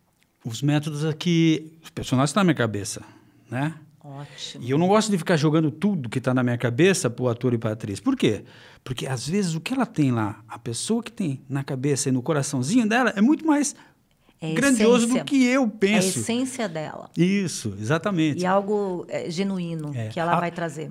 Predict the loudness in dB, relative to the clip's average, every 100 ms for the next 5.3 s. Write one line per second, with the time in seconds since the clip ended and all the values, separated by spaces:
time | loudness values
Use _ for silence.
0 | -6 -2 -2 2 4 4 4 4 4 4
1 | 2 4 4 4 4 4 4 4 2 2
2 | 4 4 2 0 -2 -6 -6 -8 -8 -8
3 | -10 -10 -2 2 4 4 4 2 2 2
4 | 2 0 -2 -4 -4 -2 2 4 2 0
5 | -2 -2